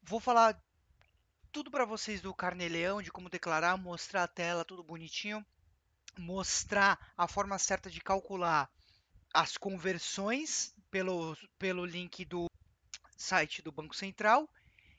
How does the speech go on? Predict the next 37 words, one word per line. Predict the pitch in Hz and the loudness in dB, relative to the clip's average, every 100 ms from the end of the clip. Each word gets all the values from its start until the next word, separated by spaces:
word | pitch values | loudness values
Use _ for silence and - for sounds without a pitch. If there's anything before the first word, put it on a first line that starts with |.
| - | -10
E | |
no | 311 294 | -8 -6
final | 285 277 | 0 0
do | 262 247 | 0 -4
vídeo, | 220 254 220 262 - | -4 -4 -4 -8 -2
a | 226 | -2
importação | 226 240 233 - 220 - 220 | -2 -2 -2 0 -2 -2 -4
pro | 196 214 | -2 2
I | |
R | 196 196 | 2 0
P | 220 | 0
F. | 180 160 - | 2 2 -4
Mas | 175 262 | -4 -4
vai | 302 | -2
ter | 262 | -4
uma | |
surpresinha, | 240 208 214 202 170 170 165 | -6 -6 -4 -4 -4 -2 -2
fica | - 185 | -4 -6
até | - | -6
o | |
final | 165 170 | -8 -8
do | 147 | -8
vídeo | 160 151 | -14 -14
que | 170 | -10
vocês | 175 160 | -6 -8
vão | 147 160 160 147 | -6 -6 -6 -10
ver, | 123 113 - _ | -12 -12 -12 _
beleza? | 135 180 277 277 311 - - - - | -4 4 4 6 0 0 -16 -20 -20
Importação | - 202 - 208 - 214 240 - - - _ | -6 -6 -2 -2 -2 -2 -4 -6 -20 -20 _
do | 185 | -2
Carnê | 202 202 208 | 0 2 0
Leão | 202 196 | 2 0
pro | 208 208 | 0 0
I | |
R | 190 175 | -2 -2
P | - | 2
F. | 202 220 233 262 | 6 6 4 -6